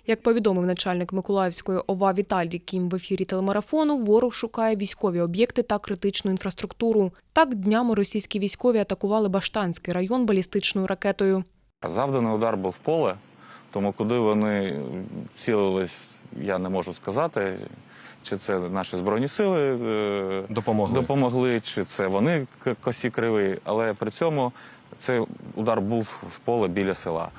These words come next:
Speaker 2: Також стріляно було в П П В дронами Куцурубська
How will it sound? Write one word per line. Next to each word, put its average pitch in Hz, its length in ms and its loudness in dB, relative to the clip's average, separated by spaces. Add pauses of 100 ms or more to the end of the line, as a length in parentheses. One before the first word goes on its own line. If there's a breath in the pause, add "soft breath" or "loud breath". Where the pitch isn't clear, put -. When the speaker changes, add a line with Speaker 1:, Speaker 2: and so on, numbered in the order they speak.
(120 loud breath)
Speaker 2:
Також 107 340 -2
стріляно 98 480 0
було 92 240 0
в - 160 -10
П 104 60 -6
П 101 140 -4
В 95 120 0
дронами 90 580 -2
Куцурубська 90 920 -4